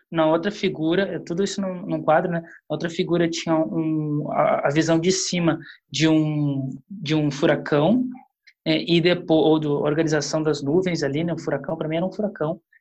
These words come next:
E o último, a última figura era uma concha, né? Da,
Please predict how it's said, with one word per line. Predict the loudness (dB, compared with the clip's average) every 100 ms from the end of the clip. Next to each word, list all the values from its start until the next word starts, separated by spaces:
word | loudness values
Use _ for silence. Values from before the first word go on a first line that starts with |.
| _ 0
E | 4 4
o | 4
último, | 6 6 4 2 2 4
a | 2
última | 2 0
figura | 2 2 4 4
era | 4
uma | 0
concha, | -2 -2 0 -2 -4 -6 -8 -16 _ -20 -6
né? | -2 0
Da, | 2 2 2 0 -2 -6 -10